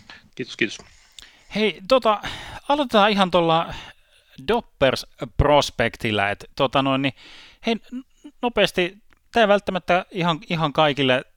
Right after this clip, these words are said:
Speaker 2: täällä Suomen päässä varsinkaan ole kovin, kovin tuttu, niin nopeasti, että mistä, mistä oikein on kysymys?
Speaker 1: No joo, Doppel Prospects on niin kuin tän Doppel Sports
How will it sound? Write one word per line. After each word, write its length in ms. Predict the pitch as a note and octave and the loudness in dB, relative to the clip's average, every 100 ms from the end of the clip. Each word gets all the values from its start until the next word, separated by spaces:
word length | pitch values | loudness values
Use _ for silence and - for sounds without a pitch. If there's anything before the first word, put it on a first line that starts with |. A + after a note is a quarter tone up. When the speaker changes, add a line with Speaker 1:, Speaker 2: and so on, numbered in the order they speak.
| - | -4
Speaker 2:
täällä 200 | C#3+ C3 | 0 0
Suomen 500 | - D#3 B2+ A#2 A2 | 0 0 2 0 0
päässä 400 | A2+ G#2+ - A#2+ | 0 0 -2 0
varsinkaan 500 | B2 A#2 A2 A2+ G#2+ | 0 0 -2 0 0
ole 100 | G#2+ | -2
kovin, 280 | A#2+ A2 A2 D2 | -6 -6 -6 -8
kovin 300 | B2 A#2 G#2 | -6 -6 -4
tuttu, 300 | B2 - G#2+ | -6 -6 -6
niin 160 | G#2 - - _ _ - - - | -6 -8 -20 _ _ -20 -10 -6
nopeasti, 360 | F#3 F3+ - | -2 -2 -2
että 80 | D3+ | -2
mistä, 300 | C4+ - - | -2 -2 -2
mistä 260 | A#3+ A3+ D#3 | -2 -2 0
oikein 320 | C3+ A2+ A#2 | 0 0 -2
on 140 | A2 - | -4 -8
kysymys? 460 | C#3 A#2 G2+ - - - - - - _ _ _ - - - - - - - _ - | -8 -8 -10 -16 -20 -20 -20 -20 -20 _ _ _ -20 -20 -20 -20 -20 -20 -20 _ -8
Speaker 1:
No 100 | F#3 | -4
joo, 320 | G3 D#3+ D3 | -2 -2 0
Doppel 280 | E3+ - D3+ | -2 -2 -4
Prospects 540 | - C#3+ - C#3 - | -2 -4 -2 -2 -2
on 160 | C3+ C3+ | -6 -4
niin 160 | C3 | -6
kuin 200 | C3 C3 | -6 -6
tän 240 | C3+ B2+ A#2+ - C3 | -4 -2 -4 -6 -4
Doppel 320 | C#3 - C3 | -2 0 -2
Sports 640 | - - C3+ B2 - - | -4 -4 -2 -2 -4 -10